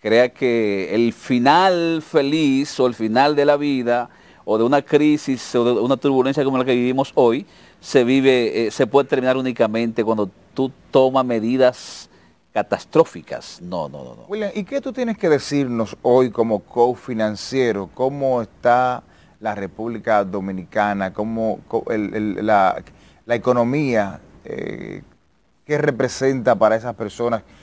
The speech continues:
Speaker 2: que quizás quieren emprender algún negocio? ¿Qué tú le aconsejas? ¿Cómo está la situación?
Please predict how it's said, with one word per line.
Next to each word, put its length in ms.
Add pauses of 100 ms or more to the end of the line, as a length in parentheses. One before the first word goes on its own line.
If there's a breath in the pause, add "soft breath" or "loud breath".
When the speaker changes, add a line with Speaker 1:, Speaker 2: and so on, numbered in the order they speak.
(160 soft breath)
Speaker 2:
que 120
quizás 400 (220)
quieren 260
emprender 400
algún 320
negocio? 800 (380 soft breath)
¿Qué 100
tú 140
le 100
aconsejas? 760
¿Cómo 220
está 160
la 100
situación? 420